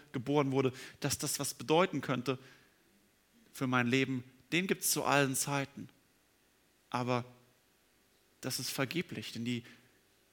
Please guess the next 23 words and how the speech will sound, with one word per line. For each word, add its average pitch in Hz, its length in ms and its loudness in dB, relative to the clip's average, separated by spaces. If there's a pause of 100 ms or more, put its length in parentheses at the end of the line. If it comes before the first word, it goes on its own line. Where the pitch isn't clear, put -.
(140)
Sterne 160 560 4
offenbaren 139 560 2
mir 127 100 2
keine 131 380 0
Weisheit 143 520 4
für 139 140 -6
mein 120 180 -2
Leben, 123 360 -2 (240)
nichts, - 380 0
keine 135 220 2
großen 143 360 -2
Geheimnisse. 131 640 -2 (500)
Das, 170 220 2
was 170 120 0
die 139 100 -2
Sterne, 165 560 2 (360)
was - 180 -2
die 127 220 -2
Welt, 175 260 6
was - 100 -4
die - 100 -8
Schöpfung 143 600 0
offenbart, 131 760 2